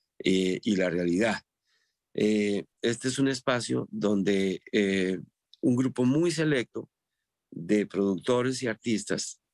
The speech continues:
eh, tienen la posibilidad de aprender de, en, en un, en un ambiente en donde están pasando las cosas.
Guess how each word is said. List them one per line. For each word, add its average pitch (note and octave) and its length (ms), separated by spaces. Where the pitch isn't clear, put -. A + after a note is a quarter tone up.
eh, G2+ 320
tienen C3 400
la A2+ 80
posibilidad F2 720
de F#2+ 200
aprender F2+ 560
de, F#2 760
en, F#2 480
en F#2+ 140
un, G2 340
en G2 160
un G2 360
ambiente A2 720
en F#2 220
donde F2+ 280
están A2+ 380
pasando A2 360
las G2+ 200
cosas. - 440